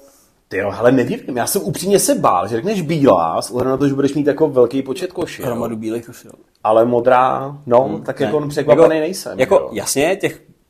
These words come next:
Speaker 2: košil je, jako těch bílých je hodně, to je takový to,
Speaker 1: Jasně.
Speaker 2: se říká, takový to hezký pravidlo, že každý chlap by měl mít sedm bílých košil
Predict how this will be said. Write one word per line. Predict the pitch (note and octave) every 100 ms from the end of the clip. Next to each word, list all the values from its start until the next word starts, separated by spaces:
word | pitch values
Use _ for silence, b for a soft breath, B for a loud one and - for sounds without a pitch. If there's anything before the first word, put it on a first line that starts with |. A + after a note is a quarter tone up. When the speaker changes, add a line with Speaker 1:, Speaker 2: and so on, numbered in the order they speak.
| _
Speaker 2:
košil | - - A2+ G#2+ G#2
je, | G2+ G2 F#2 -
jako | - - F2+
těch | C#3+ A#2+
bílých | A2+ A#2+ A#2+
je |
hodně, | F#2 F#2 A#2 B2 B2
to |
je | G#2+
takový | G#2 G#2+
to, | A2
Speaker 1:
Jasně. | G#2 G2+ G2
Speaker 2:
se | G2+
říká, | G#2+
takový | G#2 G2+
to | G#2+
hezký | G2+ G#2+
pravidlo, | - F#2+ G2+ G#2+
že | G#2 G#2+ b b _
každý | G#2 A2+
chlap | A#2 G#2+
by | A2
měl | A2 A2
mít | G#2+
sedm | - A2
bílých | G#2+ A2 G#2+
košil | G#2 - G#2